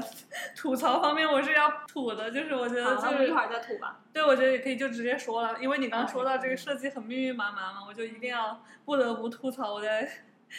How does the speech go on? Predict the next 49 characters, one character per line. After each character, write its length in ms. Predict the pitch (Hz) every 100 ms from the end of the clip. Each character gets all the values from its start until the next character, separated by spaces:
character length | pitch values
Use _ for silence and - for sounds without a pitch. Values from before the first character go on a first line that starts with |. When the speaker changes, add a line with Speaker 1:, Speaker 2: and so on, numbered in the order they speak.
| - -
Speaker 1:
新 140 | 233
加 140 | 233
坡 200 | 254 240
的 120 | 226 220
这 140 | 220
个 420 | 208 233 247 - 226
一 60 |
个 320 | 220 220 214 - - -
真 180 | 294 320
情 220 | 320 262
实 180 | - 247
感， 280 | 254 202 220
就 120 | 277
是 340 | 269 254 226 233
你 160 | 233
是 200 | 202 311
不 220 | - 220
要 200 | 233 320
想 220 | - 240 214
在 80 |
这 100 | 240
里 60 | 240
占 160 | 277 285
到 100 | 247
任 120 | 349 466
何 140 | - 233
便 280 | - 196 208
宜 80 |
的。 120 | 202 - 240
Speaker 2:
<laughs> 200 | - -
Speaker 1:
在 200 | 349 349
北 180 | 269 294
美 200 | 330 269
你 100 | 277
薅 280 | - 285 294
那 80 | 349
些 180 | 302 254
羊 220 | 196 226
毛， 260 | 226 202
你 80 | 226
在 100 | 233
新 120 | -
加 160 | 262 277
坡 200 | 285 254
是 100 | -
薅 220 | - 262
不 60 | 247
到 280 | 311 370 254
的， 220 | 208